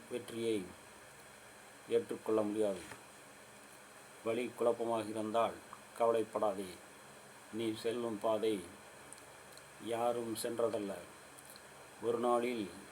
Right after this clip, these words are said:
வெற்றி பெற முடியாது, ஆனால் ஒவ்வொரு நாளும் முயற்சி செய்தால் வெற்றி நிச்சயம். பேசும் எல்லோரும் உன் வாழ்நாளில் உழைக்க மாட்டார்கள்.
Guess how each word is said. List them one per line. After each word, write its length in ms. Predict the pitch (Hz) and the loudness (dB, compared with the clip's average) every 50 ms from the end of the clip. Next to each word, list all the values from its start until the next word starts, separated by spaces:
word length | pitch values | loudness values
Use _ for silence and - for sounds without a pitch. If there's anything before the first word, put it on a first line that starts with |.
| - - - - - - - - - - - - | -16 -16 -16 -16 -16 -16 -16 -16 -16 -16 -8 0
வெற்றி 280 | 120 117 117 - 117 123 110 | 0 0 0 0 0 4 4
பெற 120 | 120 113 110 107 | 4 4 4 2
முடியாது, 400 | 107 110 113 110 107 101 98 92 - - - - - - - - - - - - - - - - - 113 113 | 2 4 6 6 6 4 2 -4 -6 -10 -14 -16 -16 -16 -16 -16 -16 -16 -16 -16 -16 -16 -16 -12 -4 0 2
ஆனால் 280 | 113 113 113 113 101 95 104 110 | 2 4 4 2 2 2 0 0
ஒவ்வொரு 260 | 113 117 123 120 117 113 113 | 2 4 4 4 4 6 6
நாளும் 320 | 117 117 117 123 104 98 90 - - - - - - - - - - - - - - - - - | 6 6 6 4 2 0 -4 -8 -14 -16 -16 -18 -18 -18 -18 -18 -18 -18 -18 -18 -18 -16 -6 -2
முயற்சி 360 | 117 120 123 113 113 117 113 110 - | 2 2 2 2 0 0 0 0 2
செய்தால் 400 | 117 117 113 117 120 - - 87 - - - - - - - - - - - - - - - - - - - - - - - - 113 | 2 2 4 6 6 6 4 2 -2 -10 -16 -16 -16 -18 -18 -18 -18 -18 -18 -18 -16 -16 -18 -18 -18 -18 -18 -16 -18 -18 -4 4 4
வெற்றி 320 | 117 110 - - - 120 117 110 107 | 4 4 4 0 0 2 2 2 2
நிச்சயம். 400 | 107 101 - 120 110 107 101 90 - - - - - - - - - - - - - - - - - - - - - - - - - - - - - - | 0 0 2 2 4 2 2 0 -6 -12 -14 -16 -16 -16 -16 -16 -16 -18 -18 -18 -18 -18 -18 -18 -18 -18 -18 -18 -16 -18 -18 -18 -18 -18 -18 -12 -4 0
பேசும் 400 | 123 123 123 117 - 131 123 117 110 107 113 | 0 2 0 0 0 0 0 2 2 2 2
எல்லோரும் 480 | 117 120 120 117 117 113 117 117 110 95 87 87 - - - - - - - - - - - - - - - - - - - 117 | 2 6 8 8 8 8 8 4 2 0 -4 -8 -12 -14 -16 -16 -18 -18 -16 -18 -18 -18 -18 -18 -18 -18 -18 -18 -16 -6 -4 -2
உன் 100 | 113 117 117 113 104 101 | 0 0 0 0 2 6
வாழ்நாளில் 600 | 113 117 117 117 113 113 113 110 120 117 107 92 87 - - - - - - - - - - - - - - - - - - - - - - - - - - - - - - - - - - - - | 6 6 6 4 2 0 2 2 2 0 0 -2 -4 -10 -14 -16 -16 -18 -16 -14 -12 -12 -12 -12 -14 -16 -16 -16 -16 -16 -16 -16 -16 -16 -16 -16 -16 -18 -18 -18 -18 -16 -16 -16 -18 -18 -16 -8 0
உழைக்க 240 | 117 117 117 113 - 117 113 | 4 4 4 4 4 2 2
மாட்டார்கள். 480 | 113 107 98 117 107 104 113 110 92 | 2 4 6 4 4 4 4 2 0